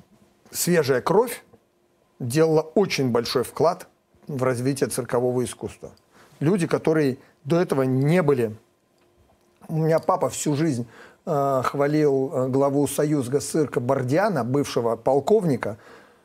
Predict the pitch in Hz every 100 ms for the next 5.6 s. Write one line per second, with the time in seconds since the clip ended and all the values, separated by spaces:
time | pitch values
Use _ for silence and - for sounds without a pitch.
0 | _ _ 165 - 151 139 151 139 147 151
1 | - 131 131 139 175 156 123 160 196 -
2 | 160 135 143 143 151 147 135 131 139 165
3 | - 143 139 - - 151 135 139 139 135
4 | 135 120 123 107 92 127 139 127 120 110
5 | 127 135 190 220 220